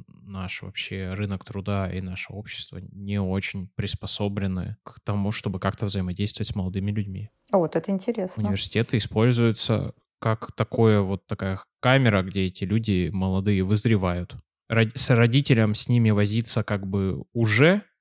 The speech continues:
Speaker 1: да, а работодателю еще. Вот пусть они вон там чем-то позанимаются, подумают. А с другой стороны, для молодых людей, э, как бы университет, а, чем, чем привлекателен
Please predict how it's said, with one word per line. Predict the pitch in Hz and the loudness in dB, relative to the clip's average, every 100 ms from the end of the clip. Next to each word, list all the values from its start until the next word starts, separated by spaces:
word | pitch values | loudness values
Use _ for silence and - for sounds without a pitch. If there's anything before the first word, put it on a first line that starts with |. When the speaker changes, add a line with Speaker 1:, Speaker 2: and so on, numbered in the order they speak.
| _ _ - | _ _ -10
Speaker 1:
да, | 104 117 110 | 0 0 2
а | 107 | 4
работодателю | 104 107 104 110 156 - 104 | 4 2 2 4 4 4 2
еще. | 101 104 131 - - 95 113 _ | 2 2 0 0 -4 -6 -8 _
Вот | 127 139 | -2 -2
пусть | - 165 - | 0 -4 -2
они | 110 101 | -2 -2
вон | 95 110 | -2 -6
там | - - | -8 -12
чем-то | - 90 90 | -12 -12 -12
позанимаются, | - 95 104 120 180 - - - | -10 -8 -6 -4 -2 -4 -8 -12
подумают. | 90 120 139 98 - _ _ | -6 -4 -4 -4 -8 _ _
А | 107 101 | -2 -2
с | 101 | 0
другой | 104 123 | 2 0
стороны, | - 104 104 | 2 0 0
для | 92 | 0
молодых | 98 101 107 120 - | 2 2 4 2 0
людей, | 101 98 101 92 87 - | -4 0 0 0 -4 -12
э, | - 76 95 | -12 -12 -8
как | 101 101 | -10 -8
бы | 90 87 - - | -12 -12 -14 -8
университет, | 110 104 104 - - - 104 - _ _ | -2 0 0 -2 -2 0 -2 -2 _ _
а, | 113 104 98 98 104 | -4 -2 -2 -4 -4
чем, | - - 117 110 107 104 101 - - - - - | -4 0 4 4 2 0 -4 -12 -16 -20 -20 -12
чем | - 120 | -2 -2
привлекателен | 107 101 110 117 104 104 95 | 0 -2 0 0 0 -2 -6